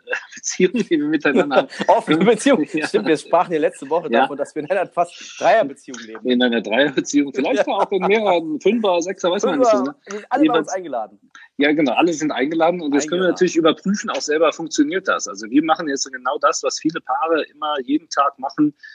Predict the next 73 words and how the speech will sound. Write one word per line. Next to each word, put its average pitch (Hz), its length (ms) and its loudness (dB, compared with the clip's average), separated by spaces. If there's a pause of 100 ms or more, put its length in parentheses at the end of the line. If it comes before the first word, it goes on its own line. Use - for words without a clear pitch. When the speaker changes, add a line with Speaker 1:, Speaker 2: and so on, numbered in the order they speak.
(160)
Speaker 1:
sich - 280 0
immer 143 360 0
anlächeln. 156 840 0
Äh, 123 260 2
wir 120 80 4
sehen 147 300 4
uns 147 200 -4
natürlich 135 440 2
nicht, 139 280 -2
aber, 113 460 -6
ähm, 113 320 -14
aber 110 180 -10
wir 107 140 -8
hören 151 340 2
uns 139 140 -10
zumindest. 127 320 -2
Speaker 2:
Trotzdem 160 240 0
fühlen 220 240 -2
wir 220 60 0
uns 196 100 -6
auch 165 120 2
Speaker 1:
Mhm. - 40 4
Speaker 2:
irgendwo 190 220 0
verbunden 175 420 -4
miteinander, 95 400 -4
Speaker 1:
Mhm. 92 60 -6
Speaker 2:
David, 82 280 -4
oder? 165 220 -8
Also - 160 -4
Speaker 1:
Meinst - 160 2
du, 202 60 4
Speaker 2:
ich - 20 6
fühle - 40 6
Speaker 1:
das, 208 100 2
Speaker 2:
ja 185 100 4
Speaker 1:
meinst, 185 220 4
Speaker 2:
trotzdem - 160 0
Speaker 1:
meinst 185 160 2
du, 220 60 4
das - 60 -2
funktioniert? 185 580 2
Meinst 170 200 0
du, - 40 6
Speaker 2:
Ja, 208 100 4
Speaker 1:
es 233 60 2
ist - 60 0
Speaker 2:
es - 60 -6
Speaker 1:
dasselbe? 190 300 -2
Speaker 2:
funkt-, 226 180 -10
es - 80 -18
funktioniert 190 460 -8
schon - 160 -6
ein 339 80 -6
bisschen. 120 240 -8
Also 107 180 -6
ich 123 120 -12
fühle 202 280 -8
die, 175 240 -8
die 156 460 -4
Emotionen 185 600 2
in 185 140 -8
dir, 190 220 -2
ich 165 120 -4
fühle 180 280 -2
die 175 120 -18
Zuneigung, 127 680 0
ja, 110 100 4
die 123 140 -10
wir 123 240 4
Speaker 1:
Mhm. 147 80 -2
Speaker 2:
füreinander 123 360 0
immer 113 200 -4
haben, 110 260 -2